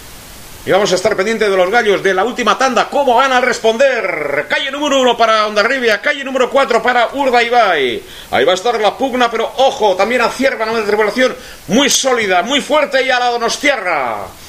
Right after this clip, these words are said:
Estamos ya en dieciséis minutos cinco segundos de regata.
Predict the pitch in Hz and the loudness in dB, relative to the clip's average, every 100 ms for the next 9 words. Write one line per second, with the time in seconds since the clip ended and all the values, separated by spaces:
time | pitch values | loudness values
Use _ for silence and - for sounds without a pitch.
0 | - - - 143 135 190 175 160 156 143 | -20 -14 -6 -2 0 -2 -2 -6 -4 -4
1 | 247 208 190 226 220 - 247 233 214 190 | -2 -2 -2 0 0 0 -2 0 0 0
2 | 170 147 131 123 - - - - - - | -2 0 2 0 -2 -8 -12 -20 -20 -18
3 | - - - - - - 143 196 208 233 | -20 -20 -20 -20 -20 -14 -8 -4 -2 0
4 | 202 170 143 117 92 | 0 -2 -2 -4 -6